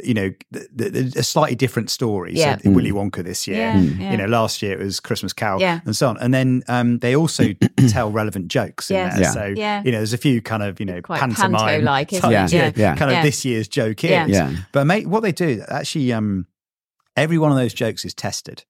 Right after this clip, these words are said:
Speaker 1: right, to make sure that it lands, it gets the right
Speaker 3: <laughs>
Speaker 1: response, it gets, it's, you know, so
Speaker 2: Right.
Speaker 1: it's
Speaker 2: With you? Is,
Speaker 1: Yes.
Speaker 2: is it, ah,
Speaker 1: Yeah, yeah,
Speaker 2: okay.
Speaker 1: yeah. So every
Speaker 2: So how do you,
Speaker 1: second.
Speaker 2: how do you test?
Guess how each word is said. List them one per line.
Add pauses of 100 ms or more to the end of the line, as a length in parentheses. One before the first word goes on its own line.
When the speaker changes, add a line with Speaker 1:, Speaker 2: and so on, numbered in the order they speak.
(300)
Speaker 1:
right,
to
make
sure
that
it
lands,
it
gets
the
right
Speaker 3:
<laughs>
Speaker 1:
response,
it
gets,
it's, (100)
you
know,
so
Speaker 2:
Right. (160)
Speaker 1:
it's
Speaker 2:
With
you?
Is,
Speaker 1:
Yes.
Speaker 2:
is
it,
ah,
Speaker 1:
Yeah,
yeah,
Speaker 2:
okay.
Speaker 1:
yeah.
So (120)
every
Speaker 2:
So
how
do
you,
Speaker 1:
second.
Speaker 2:
how
do
you
test?